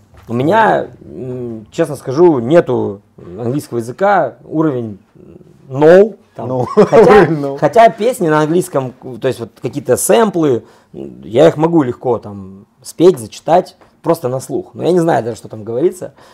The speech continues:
Speaker 1: Вот. Поэтому, наверное, когда-нибудь
Speaker 2: Мгм.
Speaker 1: что-нибудь спою на английском. Но вот не было такого.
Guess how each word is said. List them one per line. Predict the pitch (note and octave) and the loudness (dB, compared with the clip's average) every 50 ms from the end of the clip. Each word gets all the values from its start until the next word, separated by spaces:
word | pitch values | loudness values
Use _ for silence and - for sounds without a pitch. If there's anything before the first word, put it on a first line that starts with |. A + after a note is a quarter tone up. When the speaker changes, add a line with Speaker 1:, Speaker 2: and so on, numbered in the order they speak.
| _ _ _ _ | _ _ _ _
Speaker 1:
Вот. | G#2+ G#2 G2 _ | -20 -20 -20 _
Поэтому, | - A#2+ C3+ D3 C#3+ | -14 -12 -12 -10 -4
наверное, | C#3+ D#3 D#3+ D#3 D#3 C#3+ C3 B2 | 2 2 2 2 0 -6 -8 -12
когда-нибудь | A#2+ _ B2 B2 C#3+ D3+ D3 C#3+ | -14 _ -4 -2 0 0 0 -2
Speaker 2:
Мгм. | B2+ | -6
Speaker 1:
что-нибудь | G#2+ - C#3+ C3 | -6 -8 -8 -10
спою | - _ D#3 D3 B2 | -6 _ -4 -4 -4
на | A2+ A2+ | -4 -8
английском. | A2+ A2+ A2 G#2+ - - A2+ | -10 -10 -14 -16 -16 -14 -6
Но | A#2+ D#3+ A3+ C4+ C4 | 0 2 4 4 4
вот | G#3 G3 F#3+ G3 | 4 2 -2 -2
не | E3 D#3 C#3+ | -4 -4 -2
было | B2 A#2+ A2 | -4 -4 -8
такого. | - - E2+ - | -8 -16 -20 -20